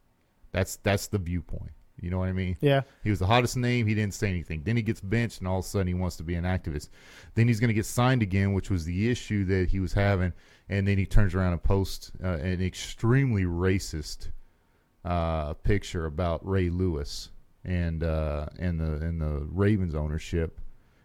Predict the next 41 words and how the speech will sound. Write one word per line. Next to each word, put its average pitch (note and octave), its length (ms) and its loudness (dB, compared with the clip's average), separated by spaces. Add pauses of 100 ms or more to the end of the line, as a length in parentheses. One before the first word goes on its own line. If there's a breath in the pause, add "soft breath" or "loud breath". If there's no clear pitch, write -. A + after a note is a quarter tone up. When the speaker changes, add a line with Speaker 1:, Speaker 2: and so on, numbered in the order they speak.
(120)
Speaker 1:
and F2+ 140 0
sabotage F#2+ 800 2
that. E2+ 580 0 (1080)
And G2 200 2
then B2 240 6
he G#2+ 140 2
turns G2+ 300 2
around. F#2+ 240 4
He's F2 140 0
been F#2+ 140 0
getting G2 220 0
paid G#2+ 260 2
by F2+ 140 -2
Nike F#2 480 -2
the F2 140 -2
entire E2+ 420 0
time F2 320 0
he's D2+ 100 -6
been D#2+ 200 -2
doing F#2+ 360 0
this. D#2 340 -2 (400)
And F2+ 160 -2
then A#2+ 140 2
on G2+ 140 2
top G2 180 8
of F2+ 60 0
that, E2 160 -2
now F#2+ 320 -2
he G2+ 220 0
has F2+ 260 0
signed F#2 400 -2
an E2+ 80 -4
agreement E2+ 480 -4
to - 100 0
not F2 340 -2
say, E2+ 240 -6
he F2+ 160 -2
turned G#2 320 4
down G2+ 240 2
a, F#2 40 2
a, E2+ 480 -2